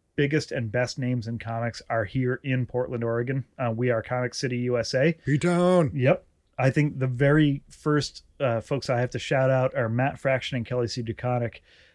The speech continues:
Speaker 1: Um, Kelly Sue was one of our very first Instagram followers. I met her at a Linda Berry workshop, um, a storytelling workshop, and, uh, handed her my business card. And I literally told her, it's like, "I'm gonna be that guy who's gonna, like,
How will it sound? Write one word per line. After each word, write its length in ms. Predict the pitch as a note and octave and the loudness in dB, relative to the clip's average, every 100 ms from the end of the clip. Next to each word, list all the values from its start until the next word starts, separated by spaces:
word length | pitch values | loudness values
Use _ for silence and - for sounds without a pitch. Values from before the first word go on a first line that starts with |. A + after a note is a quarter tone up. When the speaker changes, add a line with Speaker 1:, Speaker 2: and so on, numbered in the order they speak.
| _ | _
Speaker 1:
Um, 420 | B2+ A#2 A2+ A2 - _ - - - | -4 0 0 -2 -8 _ -20 -20 -20
Kelly 320 | - D#3 F#3 G#3 | -6 -2 0 0
Sue 320 | - F3 D3 | 2 4 4
was 280 | B2+ B2+ A2+ | 4 0 0
one 120 | C3 | 0
of 100 | C3 | 2
our 140 | A#2+ A#2+ | 0 -2
very 500 | A2+ B2 C3+ C#3 C3+ | -2 2 4 4 0
first 320 | C#3+ B2+ - | -2 -4 -4
Instagram 520 | C3+ A#2 - A#2+ G#2+ | -8 -8 -8 -8 -6
followers. 380 | A2+ A2+ A2+ A2 | -6 -4 -4 -4
I 120 | A#2+ | -2
met 220 | B2+ D3 | -2 -2
her 160 | - D#3 | -2 -2
at 120 | C3 | 0
a 120 | A#2+ A#2+ | 0 0
Linda 320 | B2 D3+ C#3+ | 2 2 2
Berry 400 | B2+ C3+ C3+ A#2+ | 4 4 4 0
workshop, 680 | A2+ A#2 - - A2 A2+ - - - - - | -2 -4 -4 -6 -4 -6 -8 -18 -20 -20 -10
um, 460 | - A#2 A#2 A#2 A2+ | -2 0 0 -2 -4
a 120 | - A2+ | -4 -2
storytelling 540 | - D3 B2+ C3+ B2+ | 0 0 2 2 2
workshop, 500 | A#2+ A2 B2+ A2+ - - | -2 -2 -2 -2 -4 -4
and, 480 | B2 A#2+ A#2 A#2 A2 - | 0 0 0 -2 -6 -4
uh, 200 | A#2+ A2 | -2 0
handed 300 | G2+ D3 C#3 | 0 -2 0
her 160 | C#3+ C#3 | 0 0
my 120 | A#2+ | 0
business 360 | B2+ B2 A#2+ | -2 -4 -4
card. 340 | - B2 B2 B2+ | -2 -2 -2 -2
And 120 | C#3 B2 | -2 0
I 100 | B2 | 0
literally 560 | B2 C3+ D3 D3 C#3+ | 0 2 2 2 2
told 260 | C3 B2+ B2 | 0 -2 -2
her, 120 | A#2+ | 0
it's 140 | A#2 C3 | -2 -2
like, 200 | A#2+ - - _ _ - | -4 -6 -18 _ _ -2
"I'm 140 | C3+ D#3+ | 2 4
gonna 140 | D#3+ | 4
be 140 | D3+ | 4
that 220 | C#3+ C#3+ C#3 | 4 2 2
guy 240 | C3+ C3 | 2 4
who's 180 | B2+ B2 | 2 0
gonna, 300 | C#3 C3+ C3 | 0 2 2
like, 260 | B2 B2 | 2 0